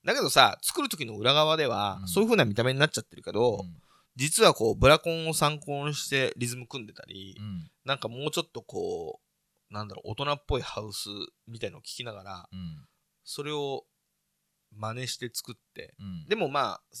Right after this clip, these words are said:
Speaker 2: あ、あの、それと同じようにはし-、する意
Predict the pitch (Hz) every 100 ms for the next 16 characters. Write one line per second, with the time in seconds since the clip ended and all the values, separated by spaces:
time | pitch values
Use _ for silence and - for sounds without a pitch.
0 | _ 113 98 95 - - 185 175 170 185
1 | 190 190 104 82 - _ _ _ _ _
2 | _ - - - - 131